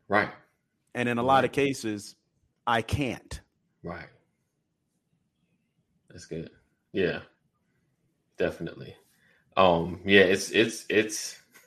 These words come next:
Speaker 1: it's, <sighs> it's always that measuring stick, boy. It's, it's, yeah, it's always that measuring stick. And you, and then, you know, like, for me, that, that was one of my blockages. Just, it's in my mind that, you know, it's, it's hard to be comfortable in your space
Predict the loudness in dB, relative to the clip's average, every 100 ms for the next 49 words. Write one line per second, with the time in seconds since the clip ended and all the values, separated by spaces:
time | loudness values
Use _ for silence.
0 | _ _ _ -10 -10 -12 -20 -20 -20 -20
1 | -20 -20 -20 -20 _ _ -2 -2 -2 -2
2 | 4 4 6 4 6 2 2 -4 -6 -8
3 | -10 -12 -12 -12 -12 -6 -4 -4 -8 -10
4 | -10 -12 -16 -20 -20 -20 -8 -6 -4 -6
5 | -6 -8 -8 -10 -6 -6 -4 -2 2 2
6 | 0 -10 -20 -20 _ 6 8 10 8 6
7 | 6 6 6 2 0 -2 2 4 2 0
8 | 0 2 2 2 0 2 0 4 4 4
9 | -2 -10 -10 -10 -10 -14 -20 _ _ _
10 | _ -10 -10 -6 -4 -2 -2 -2 -2 0
11 | 0 -2 -8 -12 -16 -8 -8 -8 -14 _
12 | _ _ -12 -6 -6 -6 -8 -6 -6 -6
13 | -2 0 0 -2 -10 -10 -8 -8 -8 -6
14 | -6 -6 -8 -10 -10 -8 -6 -8 -12 -18